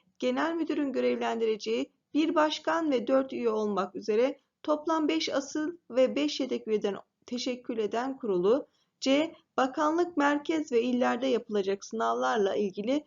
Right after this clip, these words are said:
iş ve işlemleri yürütmek üzere bir başkan ve dört üyeden teşekkül eden kurulu. D. Bakanın veya görevlendireceği kişinin başkanlığında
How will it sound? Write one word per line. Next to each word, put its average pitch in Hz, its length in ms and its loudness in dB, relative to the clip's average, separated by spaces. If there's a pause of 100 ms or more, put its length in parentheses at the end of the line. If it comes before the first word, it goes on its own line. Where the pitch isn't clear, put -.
(220)
iş 330 260 0
ve 311 80 0
işlemleri 269 600 0
yürütmek 220 540 -2
üzere 214 460 2 (260)
bir 294 240 4
başkan 302 540 2
ve 220 180 2
dört 277 280 4
üyeden 208 400 0
teşekkül 202 480 -4
eden 185 360 -2
kurulu. 220 520 0 (360)
D. 277 280 4 (240)
Bakanın 311 640 2
veya 285 320 4
görevlendireceği 269 960 0
kişinin 262 440 -4
başkanlığında 202 880 -2